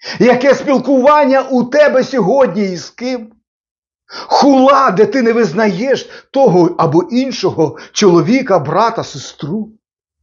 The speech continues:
Якщо не прощаєте, по принципу, як учить Священне Писання, то і Бог не простить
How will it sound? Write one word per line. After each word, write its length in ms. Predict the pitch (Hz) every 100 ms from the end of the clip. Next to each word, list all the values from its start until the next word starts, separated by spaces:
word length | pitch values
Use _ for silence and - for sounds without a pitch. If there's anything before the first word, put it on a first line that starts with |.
| _ _ _ _ _ _ _ _
Якщо 360 | 135 - - 226
не 120 | 208
прощаєте, 800 | 202 165 - 135 104 90 - 101 _ _ _ _ _ _
по 100 | -
принципу, 580 | - 180 214 220 202 151
як 260 | 151 143 -
учить 480 | - 285 226 170 -
Священне 600 | 156 160 - 220 175 151 - -
Писання, 500 | - 147 - 240 214
то 520 | 202 - 254 311 302 - -
і 160 | 208 208
Бог 460 | 139 285 262 - - - -
не 220 | 196 185
простить 680 | 170 175 - - 196 185